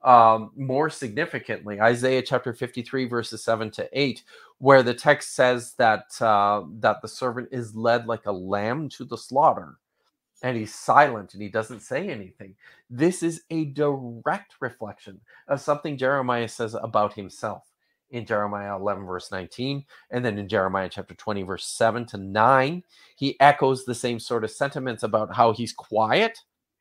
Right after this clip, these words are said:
before his accusers intentionally. So the way that I look at the servant songs are, uh, thusly. Whoever's writing them has the book of Jeremiah in front of them.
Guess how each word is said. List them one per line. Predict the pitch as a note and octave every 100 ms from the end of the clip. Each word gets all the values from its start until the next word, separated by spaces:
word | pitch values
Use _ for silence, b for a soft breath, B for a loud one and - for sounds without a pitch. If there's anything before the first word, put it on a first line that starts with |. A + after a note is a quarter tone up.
| _ _ -
before | B2+ A#2+ B2+ C3
his | C3+ A2+
accusers | A2 G#2 B2 B2 A2 G#2+ - b b -
intentionally. | E3 D#3 - F3 G#3 - C#3 G2+ F2 E2+ - _ _ _ _ _
So | - E3 D3+ D3 - _ _ _ -
the | D#3
way | C3 D#3+ A3+
that | G#3+ F3+
I | E3 F3
look | C#3 C3 C3 C3 - -
at | C3 -
the | B2
servant | - F#3 G#3 F3 A#2
songs | - A2+ G#2+ G#2+ G#2 - A#2+
are, | A#2 A2+ A2 G#2 G#2+ _ _ _ _ _ _ _ _ -
uh, | A#2 G#2 G#2+
thusly. | A2 - - F2+ - _ b b -
Whoever's | C#3+ D3 G3+ G3+ C3
writing | C3 D#3+ G3 G3
them | C4 D4 _
has | - G3+ G3+
the | F#3
book | F#3+
of | F#3
Jeremiah | D3+ D3 A2 G#2 G2
in |
front | - F#2+
of |
them. | -